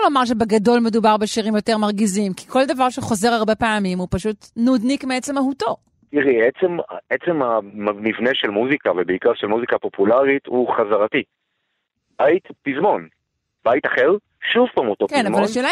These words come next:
Speaker 1: אם זה
Speaker 2: בית אחר,
Speaker 1: נגמר
Speaker 2: שוב פעם אותו פזמון.
Speaker 1: בשמונה פזמונים, או שהסתפקו, נגיד, בשניים. אתה יודע.
Speaker 2: בדיוק. אז מה שמסתכלים כאן זה אפילו על המבנה, מבנה המיקרו, לא על בית פזמון, אלא בתוך הפזמון. כמה חזרות יש של פרזה מוזיקלית בתוך אותו פזמון?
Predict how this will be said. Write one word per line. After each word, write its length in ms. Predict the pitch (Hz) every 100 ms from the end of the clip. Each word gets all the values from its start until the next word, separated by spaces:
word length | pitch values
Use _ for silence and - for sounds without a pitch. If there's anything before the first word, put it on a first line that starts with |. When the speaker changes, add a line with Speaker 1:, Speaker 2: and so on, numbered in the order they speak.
| 392
Speaker 1:
אם 60 | 330
זה 100 | 277
Speaker 2:
בית 160 | 262
אחר, 60 | 254
Speaker 1:
נגמר 100 | 277 302 302
Speaker 2:
שוב 100 | 285
פעם 100 | -
אותו 100 | -
פזמון. 160 | 262 247
Speaker 1:
בשמונה 540 | - - 240 240 240 240
פזמונים, 560 | 262 214 233 233 320 466 480
או 40 |
שהסתפקו, 480 | 349 339 294 - 320
נגיד, 360 | 285 247 254 214
בשניים. 720 | 240 226 226 - 226 202 165 165 _ _ _
אתה 80 | 190
יודע. 160 | 180 -
Speaker 2:
בדיוק. 340 | - 92 -
אז 200 | 98 90
מה 160 | 117 135
שמסתכלים 800 | 180 120 87 95 98 - 151
כאן 220 | 160 143 117
זה 60 |
אפילו 260 | 107 - 139
על 80 | 127
המבנה, 440 | 110 98 113 123
מבנה 300 | 107 104 117
המיקרו, 500 | 110 135 - 95 85 -
לא 180 | 135
על 80 | 147
בית 240 | 110 101 101
פזמון, 360 | 101 98 143
אלא 160 | 202 156
בתוך 360 | 127 - 175 -
הפזמון. 380 | 165 139 135 98 _ _ _ _
כמה 240 | - 254 262
חזרות 460 | - 156 151 180 -
יש 160 | 160 -
של 120 | 131 -
פרזה 280 | 127 143 143
מוזיקלית 680 | 123 107 107 156 156 135 139 - _ _ _ -
בתוך 320 | 117 165 -
אותו 200 | 131 98
פזמון? 380 | 104 92 82 78